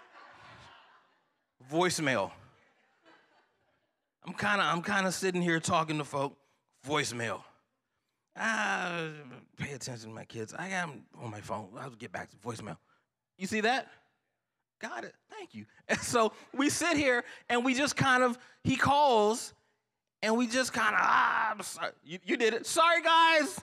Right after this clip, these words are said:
It's God calling. All right, back to what we're talking about."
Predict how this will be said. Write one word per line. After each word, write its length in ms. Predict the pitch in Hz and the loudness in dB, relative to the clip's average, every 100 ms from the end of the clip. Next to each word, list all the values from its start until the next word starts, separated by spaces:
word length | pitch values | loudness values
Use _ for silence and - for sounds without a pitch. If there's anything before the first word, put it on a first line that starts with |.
| _ | _
It's 140 | - - | -14 2
God 320 | 320 339 320 | 6 6 6
calling. 560 | 302 294 294 294 269 254 - - - - _ _ _ _ - | 6 6 6 6 4 0 -8 -20 -20 -20 _ _ _ _ 2
All 80 | |
right, 120 | 247 226 | 4 6
back 180 | 277 | 4
to 60 | 262 | 6
what 120 | 285 | 4
we're 80 | 294 | 6
talking 300 | 294 285 269 | 6 6 6
about." 440 | 262 254 254 214 | 6 6 6 4